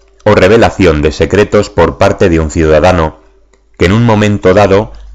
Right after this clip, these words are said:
al darse cuenta de la existencia de un hecho que puede constituir un delito, peligro o fraude, y que está siendo silenciado, decide alertar o denunciarlo públicamente. B S A,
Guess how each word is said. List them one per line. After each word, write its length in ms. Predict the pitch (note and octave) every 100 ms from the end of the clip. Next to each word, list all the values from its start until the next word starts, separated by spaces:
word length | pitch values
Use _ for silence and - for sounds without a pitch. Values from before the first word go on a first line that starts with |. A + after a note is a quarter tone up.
| -
al 200 | D2 C2+
darse 320 | D#2+ D#2+ E2 D#2+
cuenta 340 | F#2 D#2+ D#2+
de 80 | D#2
la 80 | D2+
existencia 680 | - F2 - G2+ G2 G2+
de 120 | F#2
un 100 | F#2
hecho 280 | G2 - D#2+
que 120 | D2+
puede 320 | C2+ F2+ E2 -
constituir 580 | D#2+ - E2 F2+ F2
un 140 | F2+ F#2+
delito, 480 | G2 G#2+ A2+ G#2 - - -
peligro 520 | E2+ F#2+ D#2+ D2 -
o 120 | G2
fraude, 580 | - F#2+ D#2+ D2 C2 - _ _ -
y 100 | G2+
que 80 | F2+
está 240 | E2 G#2+
siendo 400 | G2+ A2 F#2 D2
silenciado, 800 | - A2 G2 F2 F#2+ D#2 B1+ - _ _ - _ _ -
decide 500 | F2 B2+ A#2 B2 A2+
alertar 560 | E2+ D#2 - G#2+ A2
o 80 | G2+
denunciarlo 760 | E2+ D#2 D2 - F#2+ F#2+ F#2+
públicamente. 760 | E2+ D2+ D2+ - F2 D#2+ C#2 C2 - - - - - - - - - - - - - - - - - - - -
B 440 | D#2 G2 G#2 -
S 400 | F#2+ E2+ - E2+
A, 300 | E2+ - -